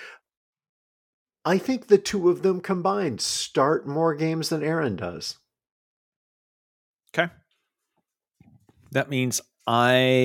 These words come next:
Speaker 2: am rooting for Aaron Rodgers. I don't like the, I don't like this game
Speaker 1: I don't,
Speaker 2: anymore.
Speaker 1: I don't <laughs>
Speaker 2: I didn't see
Speaker 1: As
Speaker 2: this
Speaker 1: well,
Speaker 2: coming. I
Speaker 1: you
Speaker 2: didn't,
Speaker 1: shouldn't. You didn't see
Speaker 2: I
Speaker 1: that
Speaker 2: didn't,
Speaker 1: coming, did you?
Speaker 2: I didn't think, I didn't think this through.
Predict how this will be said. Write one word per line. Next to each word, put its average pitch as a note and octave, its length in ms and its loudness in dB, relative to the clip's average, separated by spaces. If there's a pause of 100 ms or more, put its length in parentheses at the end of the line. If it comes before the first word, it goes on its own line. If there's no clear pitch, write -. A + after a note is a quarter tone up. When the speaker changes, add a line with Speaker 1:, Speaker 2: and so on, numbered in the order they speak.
(120)
Speaker 2:
am A2+ 180 -4
rooting A#2 360 0
for G#2+ 640 2 (180)
Aaron G2+ 560 0 (140)
Rodgers. - 760 -10
I G#2+ 80 -10
don't G#2 200 -4
like G#2+ 220 0
the, A2 180 -2
I C#3 60 -4
don't E3+ 120 4
like C3+ 160 4
this - 160 0
game G#2+ 240 0
Speaker 1:
I F2+ 40 0
don't, E2 80 0
Speaker 2:
anymore. D2 280 -6
Speaker 1:
I B2+ 120 -2
don't B2 180 -6
<laughs> - 100 -2 (2000)
Speaker 2:
I A2+ 60 -4
didn't C3+ 180 0
see - 140 0
Speaker 1:
As B2 100 4
Speaker 2:
this A#2 80 -2
Speaker 1:
well, B2+ 200 0
Speaker 2:
coming. D#3+ 100 -4
I - 20 0
Speaker 1:
you - 60 -2
Speaker 2:
didn't, D3 100 0
Speaker 1:
shouldn't. E3+ 340 -4
You F3 80 0
didn't G3 120 -2
see G#3 160 -2
Speaker 2:
I F#3+ 40 2
Speaker 1:
that F#3 60 0
Speaker 2:
didn't, D#3 120 -4
Speaker 1:
coming, G3 280 2
did F3 180 0
you? G3 80 -6
Speaker 2:
I E3 60 4
didn't F3 240 2
think, E3+ 300 6
I F3+ 80 -4
didn't E3 240 4
think E3 200 -2
this F#3 220 2
through. B2 380 4